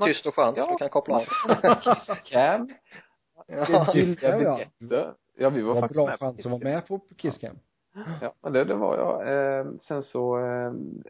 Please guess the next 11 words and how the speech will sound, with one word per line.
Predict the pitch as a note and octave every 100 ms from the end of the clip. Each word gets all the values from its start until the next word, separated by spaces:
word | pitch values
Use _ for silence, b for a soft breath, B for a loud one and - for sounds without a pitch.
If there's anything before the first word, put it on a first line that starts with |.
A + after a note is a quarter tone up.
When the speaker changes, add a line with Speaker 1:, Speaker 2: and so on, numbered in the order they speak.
| C3+
Speaker 2:
billiga | C3 D3+ C3 A#2
biljetter, | B2 C3+ - - A2+
men | A2+
framförallt, | B2+ C3 C3 C3 F#2 - -
det | - G#2+ A#2
är | A2+
faktiskt | - G2 G#2 -
riktigt | G2 - F2+
coolt | G#2+ F#2 E2
att | F#2
bara | F#2+ F2+